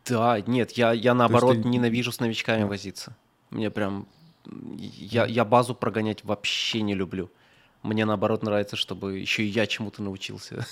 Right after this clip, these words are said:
Speaker 1: <laughs> у людей, которые там
Speaker 2: Ну,
Speaker 1: сидят.
Speaker 2: не такая плохая ситуация, как, как тебе казалось.
Speaker 1: Да-да-да. Да не, больше ною, блин, я, я ж с-, дал себе обещание не ныть в октябре. <laughs>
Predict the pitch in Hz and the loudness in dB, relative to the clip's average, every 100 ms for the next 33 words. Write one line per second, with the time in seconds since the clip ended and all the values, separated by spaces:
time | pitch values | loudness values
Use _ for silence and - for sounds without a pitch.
0 | - - 190 165 156 156 156 - 170 143 | -10 -2 0 4 4 6 4 4 2 0
1 | 135 123 - - - - 139 - 104 104 | 0 -2 -6 -10 -6 -4 -4 -6 -6 -6
2 | 104 107 113 _ - 123 120 123 123 127 | -4 -4 -6 _ -8 0 2 2 2 0
3 | 147 165 160 170 - - 160 - 147 - | 0 0 -2 -4 -6 -2 0 -2 -10 -16
4 | _ - - 143 135 143 147 110 135 139 | _ -18 -8 -8 -4 -4 -2 2 2 0
5 | 139 123 110 202 254 123 107 123 151 147 | -2 -4 0 0 2 2 0 -2 -2 0
6 | 135 110 98 117 101 98 107 101 - - | 0 0 -2 -4 -4 -4 -4 -6 -10 -8
7 | 104 - 117 - - - - - - - | -6 -6 -14 -16 -16 -14 -14 -14 -18 -20
8 | - - - - - 117 131 - 139 131 | -20 -18 -16 -16 -8 4 6 6 6 6
9 | 127 - 127 117 117 127 123 113 107 117 | 6 4 6 4 4 4 4 0 -4 0
10 | 117 110 95 - 143 - - 214 - - | 2 2 0 -6 -8 -6 -10 -10 -8 -6